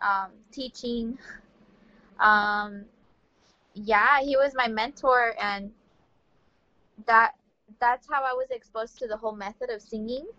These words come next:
And I feel that thanks to Sin Color, I was able to find more colors, more tones, because I used to sing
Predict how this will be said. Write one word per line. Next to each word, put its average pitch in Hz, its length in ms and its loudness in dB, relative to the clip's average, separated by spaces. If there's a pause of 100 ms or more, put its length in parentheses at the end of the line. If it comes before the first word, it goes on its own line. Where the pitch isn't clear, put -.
(480)
And 226 300 0
I 214 160 2 (200)
feel 247 720 0
that 202 360 0 (420)
thanks 240 280 -6
to 262 180 -8
Sin 240 260 -6
Color, 214 640 2 (800)
I 220 140 6
was 240 200 -2
able 233 240 -4
to 240 180 -6 (140)
find 208 580 -6
more 214 380 -2
colors, 214 680 0
more 214 200 -4
tones, 202 640 -6 (100)
because 208 480 -4 (460)
I 220 120 6
used 254 240 0
to 254 100 -6
sing 226 560 -8